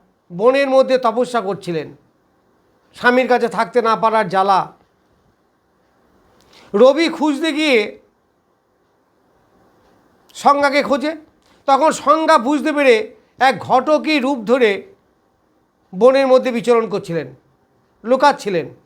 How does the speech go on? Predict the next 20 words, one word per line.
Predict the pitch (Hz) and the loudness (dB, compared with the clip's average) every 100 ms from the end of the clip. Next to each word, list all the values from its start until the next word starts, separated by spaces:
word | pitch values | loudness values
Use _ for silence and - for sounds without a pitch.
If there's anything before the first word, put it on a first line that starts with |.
| _ _ _ _ - | _ _ _ _ -8
সূর্যদেব | 285 262 254 254 220 190 | -4 -2 2 4 2 0
বুঝতে | 202 208 | -6 -4
পারল। | 175 160 139 123 _ _ _ _ _ _ _ _ _ _ _ _ _ _ _ _ _ _ _ - | -4 -4 -10 -16 _ _ _ _ _ _ _ _ _ _ _ _ _ _ _ _ _ _ _ 2
এই | 302 285 | 2 2
সূর্যদেব | 277 302 320 320 302 208 - - _ _ - | -2 -2 0 2 4 2 -4 -20 _ _ -6
তখন | 240 294 262 | 0 0 0
ঘটকীর | 170 247 320 285 339 294 | -2 -2 -2 -2 -2 0
রূপ | 302 240 | -2 0
ধরে | 226 233 190 | 2 2 2
বা | 214 | 0
ঘোড়া | 208 202 269 285 | 0 2 4 4
রূপ | 262 254 | 0 -2
ধরে | 220 254 196 175 - _ _ - | 2 2 0 -4 -14 _ _ 0
ওই | 254 294 - | 0 0 -2
সংজ্ঞার | 269 285 262 277 269 | -2 0 0 0 -2
সঙ্গে | 269 254 208 190 - _ _ _ _ _ _ _ _ _ _ _ _ _ _ _ _ _ _ _ _ _ _ _ _ | -2 0 -2 -4 -14 _ _ _ _ _ _ _ _ _ _ _ _ _ _ _ _ _ _ _ _ _ _ _ _
যৌন | 165 156 262 277 277 262 | -2 2 4 4 0 0
ক্রিয়া | 240 226 190 175 _ _ _ _ | 0 2 2 -2 _ _ _ _
সম্পন্ন | - 233 202 214 208 | -2 -2 0 -2 -4
করলেন। | 196 165 143 | -4 -6 -8